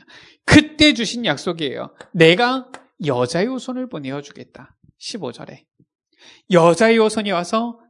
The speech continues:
뱀의 머리를 상하게 할 것이니라." 이 약속을 주신 겁니다. 이게 바로 성경의 약속이에요. 처음 주신 메시아에 대한, 구원자에 대한 약속이지요. 그분이 바로 누구십니까?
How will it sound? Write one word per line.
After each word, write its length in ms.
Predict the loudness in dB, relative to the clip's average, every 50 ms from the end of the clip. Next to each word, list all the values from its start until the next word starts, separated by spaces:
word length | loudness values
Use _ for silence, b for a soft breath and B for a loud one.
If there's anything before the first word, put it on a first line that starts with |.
| _ 0
뱀의 340 | 0 0 0 -2 -4 -4 -2
머리를 500 | -2 -4 -6 -6 -6 -8 -8 -10 -10 -14 _ _ _ _
상하게 500 | -18 -16 -16 -16 -16 -18 -20 -20 -16 -16
할 140 | -16 -16 -16
것이니라." 440 | -18 -20 -20 -20 -20 _ _ _ -20 _ _ _ _ _ b b b b b b b -10
이 240 | -6 -4 -4 -6
약속을 440 | -6 -10 -16 -16 -16 -16 -14 -14 -16
주신 240 | -18 -18 -20 -20 -20
겁니다. 420 | -20 -20 -20 -20 _ -20 -20 _ _ _
이게 220 | -12 -12 -8 -8 -8
바로 260 | -8 -8 -8 -10 -10
성경의 460 | -12 -12 -14 -12 -12 -10 -10 -12 -12
약속이에요. 640 | -14 -16 -18 -18 -20 -20 _ -20 -20 -20 -20 _ _ _ _ _ b b b b b b b b b
처음 600 | -8 -6 -6 -6 -6 -6 -6 -4 -4 -4 -4 -4
주신 560 | -4 -6 -6 -4 -4 -6 -6 -8 -12 -14 -8
메시아에 540 | -4 -4 -4 -4 -4 -4 -2 -2 -2 -4 -6
대한, 260 | -8 -8 -10 -10 -16 _ _ _ _ _ _ _ b b b b b -10
구원자에 720 | -4 2 4 6 6 6 4 0 0 0 0 2 0 -2
대한 300 | -4 -6 -12 -12 -14 -16 _ _ -14
약속이지요. 720 | -14 -14 -14 -14 -18 -18 -18 -18 -18 -20 -20 -20 -20 _ b b b b
그분이 380 | 0 2 2 2 2 0 0 2
바로 200 | 2 2 0 0
누구십니까? 800 | -4 -6 -8 -8 -10 -10 -12 -14 -14 -12 -10 -10 -10 -10 -12